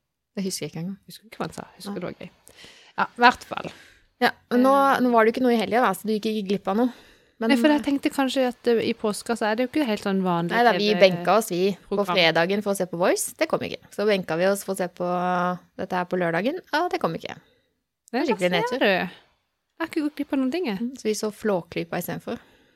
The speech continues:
Speaker 2: Den, altså den originale, holdt jeg på å si.
Speaker 1: Ja.
Speaker 2: Ja.
Speaker 1: Eller ikke, nei, ikke den originale. Den, eh, med osten. Vi skal,
Speaker 2: Med osten?
Speaker 1: sånn terrengløp, holdt jeg på å si, med ost. Ja.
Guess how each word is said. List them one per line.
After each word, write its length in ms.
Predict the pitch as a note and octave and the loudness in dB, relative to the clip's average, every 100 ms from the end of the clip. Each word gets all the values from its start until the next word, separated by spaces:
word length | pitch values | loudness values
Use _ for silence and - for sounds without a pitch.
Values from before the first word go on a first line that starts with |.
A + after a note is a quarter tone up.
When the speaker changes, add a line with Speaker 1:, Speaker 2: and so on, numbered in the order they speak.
| _ _ _ _ _ | _ _ _ _ _
Speaker 2:
Den, 180 | F#3+ F3 | -6 -4
altså 240 | - D#3+ F3+ | -6 -6 -4
den 440 | E3 E3 D#3 D3+ - | -4 -4 -6 -8 -10
originale, 480 | - D#3+ D#3+ G#3+ F4 | -6 -4 -2 -2 -2
holdt 220 | A#3 F#3 | -4 -4
jeg 60 | G3 | -12
på 40 | - | -12
å 40 | |
si. 100 | F3+ F3+ - _ _ _ | -14 -14 -18 _ _ _
Speaker 1:
Ja. 260 | G#3+ G#3 A3+ - _ | -6 -4 -6 -12 _
Speaker 2:
Ja. 140 | A3+ C#4+ _ _ G#3 | -10 -10 _ _ -4
Speaker 1:
Eller 300 | F#3+ F3+ - | 0 0 -2
ikke, 540 | F3+ - E3+ F3 F3+ | -8 -8 -6 -4 -4
nei, 220 | F3+ F3 A3+ | -4 -6 -6
ikke 300 | G3+ - G3 | -6 -6 -4
den 80 | G#3 | 0
originale. 560 | A#3+ F#3+ D#3+ F3+ A3 | 0 -2 -2 -4 -4
Den, 320 | G3+ G3 G3 | -2 -2 -2
eh, 100 | F#3+ | -4
med 160 | F#3+ G3+ | -2 -4
osten. 380 | F#3+ - - E4 _ _ _ _ _ _ _ _ _ _ _ _ _ _ A3 | -4 -8 -10 -12 _ _ _ _ _ _ _ _ _ _ _ _ _ _ -14
Vi 40 | |
skal, 440 | G3+ G3 F#3+ F#3+ F#3+ F#3 - | -10 -6 -4 -2 -2 -4 -8
Speaker 2:
Med 140 | - D#4 | -10 -10
osten? 560 | - - - - F3+ | -8 -8 -10 -10 -8
Speaker 1:
sånn 140 | F3+ F#3+ F#3+ - | -6 -4 -6 -6
terrengløp, 600 | G3+ F#3 F3 F3 F#3+ - | -6 -4 -4 -4 -4 -6
holdt 140 | G3+ | -8
jeg 80 | G#3 | -8
på 20 | |
å 40 | - | -6
si, 100 | A#3 | -4
med 120 | A3+ G#3 | -4 -6
ost. 460 | A3+ - - - - _ _ _ _ _ | -10 -14 -16 -20 -20 _ _ _ _ _
Ja. 80 | - | -16